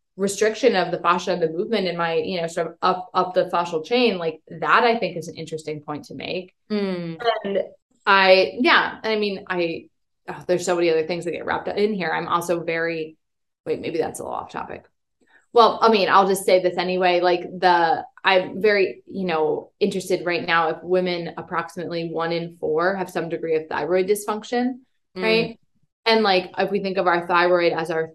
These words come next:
Speaker 1: third ovary, I really like sort of having that image in terms of how it relates to our overall hormonal and pelvic health and our overall sort of endocrine health. And, you know, I think the restriction personally in our, like, tongue tie culture, right, where we have a lot of women that are having,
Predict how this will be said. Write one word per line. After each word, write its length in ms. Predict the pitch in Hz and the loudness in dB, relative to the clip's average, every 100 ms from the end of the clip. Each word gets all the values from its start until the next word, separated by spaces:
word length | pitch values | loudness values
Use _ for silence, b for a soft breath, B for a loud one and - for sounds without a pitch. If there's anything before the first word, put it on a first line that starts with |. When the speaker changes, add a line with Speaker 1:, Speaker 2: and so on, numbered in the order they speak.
| - | -6
Speaker 1:
third 280 | 165 165 165 | 0 0 0
ovary, 560 | 160 170 170 175 175 | -2 0 2 2 2
I 60 | 170 | 0
really 200 | 170 165 | -2 -2
like 320 | 160 151 - | -2 -4 -8
sort 160 | - 170 | -10 -6
of 60 | 165 | -4
having 440 | - 175 175 175 | 0 2 2 -2
that 220 | 160 160 175 | -2 -2 -4
image 360 | 175 180 180 | 0 2 2
in 100 | 175 | -4
terms 260 | 170 180 170 | -8 -6 -4
of 100 | 160 | -6
how 360 | - 170 170 | -2 2 4
it 80 | 170 | 4
relates 400 | 175 156 165 - | 0 -2 -4 -4
to 100 | 190 | -4
our 80 | - | -2
overall 500 | 175 170 165 165 165 | -2 0 0 0 -2
hormonal 560 | 175 165 160 165 160 151 | -6 -6 -4 -4 -4 -6
and 120 | 160 | -8
pelvic 360 | - 160 147 - | -4 -4 -4 -4
health 420 | 156 160 214 196 | 0 2 2 -2
and 80 | 170 | -4
our 140 | 160 | -2
overall 300 | 165 170 165 | -4 -2 -4
sort 180 | 160 151 | -6 -8
of 60 | 165 | -6
endocrine 580 | 170 185 185 220 214 | -4 -4 -4 -6 -8
health. 360 | 214 214 214 220 _ _ _ _ _ _ | -6 -6 -6 -10 _ _ _ _ _ _
And, 500 | 208 202 180 175 170 - _ - | 2 4 4 0 -8 -14 _ -4
you 140 | 220 | -2
know, 420 | 175 160 156 - _ - | 0 2 2 -2 _ -2
I 140 | 185 | 0
think 360 | 185 190 180 170 | 0 -4 -4 -2
the 380 | 165 160 151 - | 0 0 -2 -4
restriction 800 | 190 - 220 - 180 170 214 | -4 -2 -2 2 0 0 -4
personally 720 | 214 226 240 190 165 165 185 180 | -2 0 0 -4 -6 -6 -6 -6
in 120 | 170 | -4
our, 280 | 170 160 156 | -2 -2 -2
like, 180 | 156 160 | -4 -4
tongue 260 | 180 180 | -6 -6
tie 280 | 180 165 156 | -4 -4 -4
culture, 640 | - - - 165 175 214 214 | -6 -12 -8 -6 -6 -6 -4
right, 220 | 165 165 | -2 -2
where 100 | 170 | -4
we 120 | 170 | -6
have 140 | 165 | -8
a 40 | 160 | -6
lot 340 | 156 165 160 | -2 0 0
of 100 | 170 | 0
women 240 | 165 160 160 | -4 -4 -6
that 80 | |
are 120 | 156 156 | -10 -8
having, 420 | 160 160 156 156 | -6 -4 -6 -10